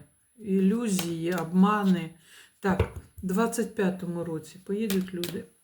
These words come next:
на Лівобережку. В двадцять п'ятому році.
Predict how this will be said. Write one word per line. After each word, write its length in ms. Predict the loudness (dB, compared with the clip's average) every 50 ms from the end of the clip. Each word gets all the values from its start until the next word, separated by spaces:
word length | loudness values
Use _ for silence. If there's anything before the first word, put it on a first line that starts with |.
| _ _ _ _ -6
на 200 | -2 -2 0 0
Лівобережку. 800 | 0 -2 -4 -6 -8 -8 -10 -12 -12 -12 -14 -14 -16 -20 -20 -20 _ _ -20 -20 _ _ _ _ _ _ _ _ _ _ -20 _ _ _ _ _ _ _ _ _ _ _ _ _ _ _ _ _ _
В 40 | -12
двадцять 380 | -8 -6 -6 -6 -6 -8 -12 -12
п'ятому 460 | -12 -12 -12 -14 -14 -16 -16 -14 -16
році. 360 | -16 -18 -18 -20 -20 -20 -20